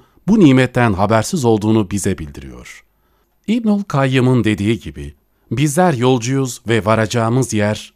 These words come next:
ahiret yurdudur. Elimizde bir sermayemiz ve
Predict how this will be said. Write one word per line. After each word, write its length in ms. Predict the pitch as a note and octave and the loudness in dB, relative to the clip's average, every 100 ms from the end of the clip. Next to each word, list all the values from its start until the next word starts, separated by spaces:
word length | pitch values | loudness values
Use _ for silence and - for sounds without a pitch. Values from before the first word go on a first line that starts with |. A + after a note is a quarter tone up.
| - | -2
ahiret 600 | A#2+ A#2+ A#2+ C3+ C3 - | 0 0 0 -2 -4 -10
yurdudur. 480 | D2+ - D2 C2 - _ _ _ _ - | -14 -14 -16 -18 -20 _ _ _ _ 0
Elimizde 520 | D3 D#3 E3 E3+ C3 | 2 4 4 2 0
bir 120 | B2+ | -2
sermayemiz 960 | - G#2 G#2 G2+ G#2 G2 G2 G#2+ - - _ G2+ | -2 -2 0 2 0 0 -2 -4 -6 -14 _ -2
ve 240 | A2+ | -2